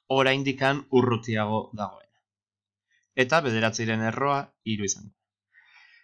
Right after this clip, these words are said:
Ez badakizute balio hauek ikusten berehala emaitza zehatz izango dutena, zein adibidez hurrengo kasutan erro barruan gehiketak da izango ditugu,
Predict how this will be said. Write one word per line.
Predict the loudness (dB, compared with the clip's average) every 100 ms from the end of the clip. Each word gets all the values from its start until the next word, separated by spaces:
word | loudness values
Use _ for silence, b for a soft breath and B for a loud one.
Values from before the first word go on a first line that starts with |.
| b _
Ez | 0
badakizute | 2 2 2 -2 0 2
balio | 2 4 4
hauek | 6 4 2
ikusten | -2 0 -2 0 0 0 0
berehala | 0 2 2 2 4 4 4
emaitza | -2 -4 -4 -2 0
zehatz | 0 0 -2
izango | -2 -4
dutena, | -4 -4 -4 -2
zein | -2 -2
adibidez | -2 -2 -2
hurrengo | -4 -6 -4 -2
kasutan | -2 -2 -2 -2
erro | 0 -4 2
barruan | 2 2 -2 -2
gehiketak | -4 -4 -6 0 2 0
da | 0 -8
izango | -6 -6
ditugu, | -4 -4 -2